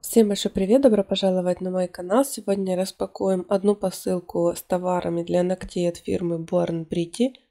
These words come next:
Выполню коррекцию с помощью полигеля. И небольшой спойлер до следующего видео. Здесь я показываю, как выглядит кутикула после обработки в макро.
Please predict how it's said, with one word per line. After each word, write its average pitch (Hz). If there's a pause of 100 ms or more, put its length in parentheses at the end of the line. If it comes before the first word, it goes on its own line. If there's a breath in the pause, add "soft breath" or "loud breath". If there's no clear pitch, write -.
(160)
Выполню 196
коррекцию 190
с -
помощью 185
полигеля. 180 (320)
И 247
небольшой 214
спойлер 170
до 180
следующего 170
видео. 240
Здесь 180
я 170
показываю, 170
как 170
выглядит 170
кутикула 170
после 170
обработки 175 (380 loud breath)
в 208
макро. 262